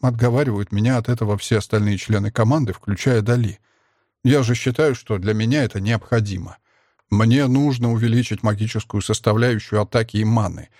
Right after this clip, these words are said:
которая у меня на двадцатом уровне всего четыреста тридцать единиц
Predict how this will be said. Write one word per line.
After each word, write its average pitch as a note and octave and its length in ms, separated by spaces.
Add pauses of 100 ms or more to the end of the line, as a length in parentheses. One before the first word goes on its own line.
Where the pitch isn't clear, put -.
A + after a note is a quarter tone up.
(180)
которая A#2+ 440
у G2 40
меня A2 300
на G#2+ 140
двадцатом A#2 560
уровне A#2+ 340
всего C#3+ 340
четыреста F3+ 760
тридцать C3 400
единиц A2+ 500